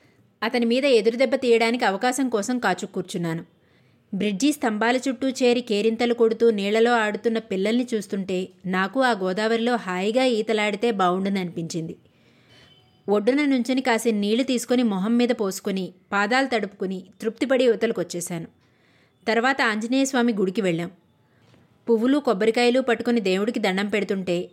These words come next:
రాజారావు నా వైపు తిరిగి, "ఏమని కోరుకున్నారు?" అన్నాడు.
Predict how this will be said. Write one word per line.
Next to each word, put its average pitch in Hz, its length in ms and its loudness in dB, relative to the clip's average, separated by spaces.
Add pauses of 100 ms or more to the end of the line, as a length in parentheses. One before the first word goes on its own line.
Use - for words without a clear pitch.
రాజారావు 226 480 2
నా 233 140 2
వైపు 180 220 0
తిరిగి, 185 420 -2 (340)
"ఏమని 190 300 0
కోరుకున్నారు?" 247 760 2 (160)
అన్నాడు. 170 380 0